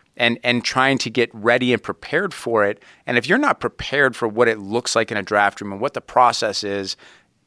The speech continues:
it's very, very hard to step into it. And I think John was ready for it as much as you can be without actually going through it. But the best thing about John is there's no ego. And you, you can say that about people, but when you know John, it's, it's true.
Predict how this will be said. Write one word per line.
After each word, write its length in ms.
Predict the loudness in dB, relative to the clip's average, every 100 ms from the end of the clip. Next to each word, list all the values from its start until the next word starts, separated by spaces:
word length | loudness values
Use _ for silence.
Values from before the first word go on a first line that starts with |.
| _ _
it's 160 | -6 -6
very, 360 | 4 6 6
very 180 | 6 4
hard 220 | 4 2
to 80 | 2
step 300 | 0 0 0
into 240 | -2 0
it. 60 | 0
And 80 | 0
I 60 |
think 240 | 0 0 0
John 300 | 2 2 2
was 180 | 0 2
ready 280 | 2 2
for 360 | -2 -4 2 4
it 160 | 4 0 -20 _ _ 0
as 160 | 2
much 240 | 4 2 2
as 120 | 0
you 80 | 0
can 360 | 0 2 2
be 120 | 2
without 240 | 2 4 4
actually 260 | 2 -2
going 300 | -4 -4 -4
through 320 | -6 -6 0 0
it. 180 | -2 _ _ _ _ _ _ _ 2
But 260 | 2 0 _ _ _ _ -10
the 140 | -4
best 260 | 0 0 0
thing 140 | 0
about 180 | 0 0
John 300 | 0 0 0
is 180 | -2 0
there's 240 | 0 2
no 220 | 0 0
ego. 460 | -2 -8 -6 -6 -6
And 180 | -6 -2
you, 60 | 0 -2
you 180 | -2 0
can 140 | 2
say 240 | 2 2 4
that 160 | 4
about 240 | 6 4 2
people, 280 | -2 -2 0
but 140 | 2
when 160 | 2 0
you 80 |
know 220 | 4 4 4
John, 500 | 0 2 2 2 -4 -16 -20 _
it's, 280 | -2 0 -4 _ -2
it's 200 | 0 2
true. 480 | 0 0 -2 -4